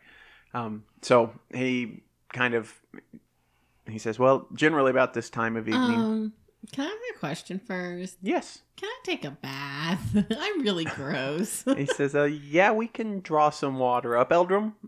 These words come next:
Speaker 1: And he, he snaps. He says, "Would you go fill, uh, fill the tub up, please?" So Eldrum disappears in bed,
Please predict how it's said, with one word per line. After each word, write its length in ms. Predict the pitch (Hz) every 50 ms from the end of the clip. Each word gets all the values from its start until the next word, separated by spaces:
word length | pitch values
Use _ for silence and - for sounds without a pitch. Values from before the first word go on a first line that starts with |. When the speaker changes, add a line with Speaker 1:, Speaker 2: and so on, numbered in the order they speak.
| - -
Speaker 1:
And 240 | - 123 120 120 117
he, 280 | 117 113 113 113 - -
he 220 | - 110 110 107 104
snaps. 560 | 107 - - 110 101 104 110 - - - - - _ _ _ - - - - - - _ _ _ _ -
He 80 | 127 120
says, 280 | - - 123 117 -
"Would 140 | - 135 135
you 80 | 190 214
go 300 | 220 226 202 196 180 170
fill, 300 | - - 156 156 160 156
uh, 340 | 147 143 135 131 127 127 123 - -
fill 260 | - - 135 131 131
the 140 | 117 120 113
tub 260 | - - 123 120 120
up, 140 | 123 113 -
please?" 300 | - 120 123 117 117 - -
So 280 | - 123 113 110 107 - _ - 110
Eldrum 320 | 113 113 110 110 104 101
disappears 420 | - 107 104 - - 95 101 104 107
in 80 | 101 104
bed, 240 | 101 101 101 90